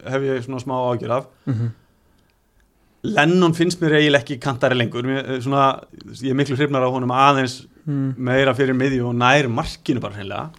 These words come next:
Speaker 2: Já.
Speaker 1: Ég, ég vil ekki láta hann hlaupa niður að markteg eða niður að vítateg, eigin vítateg til að verjast. Þannig að, að ég vil geyma hann framar og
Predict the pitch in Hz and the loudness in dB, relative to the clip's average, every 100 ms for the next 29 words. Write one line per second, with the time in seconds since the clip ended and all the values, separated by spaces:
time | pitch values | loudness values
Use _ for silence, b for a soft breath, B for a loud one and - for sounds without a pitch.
0 | - 135 - - 120 117 127 156 135 120 | -10 -8 -8 -6 -4 -2 0 2 0 0
1 | 127 123 123 127 - - _ _ 120 139 | -2 -2 -4 -6 -8 -16 _ _ -2 0
2 | 143 123 123 123 135 147 - 117 123 123 | 0 0 0 2 0 -2 -2 -2 -2 -2
3 | 123 127 160 135 123 117 - _ _ _ | -2 -2 -2 -4 -6 -6 -12 _ _ _
4 | - 147 160 143 156 - - 131 123 180 | 0 2 4 2 -2 -4 -4 0 4 6
5 | 104 - - _ b b b b b - | 4 -6 -12 _ b b b b b -8
6 | 127 120 120 120 120 131 131 123 - - | -2 2 2 0 0 0 0 -4 -8 -20
7 | - - - _ _ - 143 131 131 127 | -20 -20 -20 _ _ -2 0 2 0 2
8 | 127 117 147 127 | 2 2 0 -2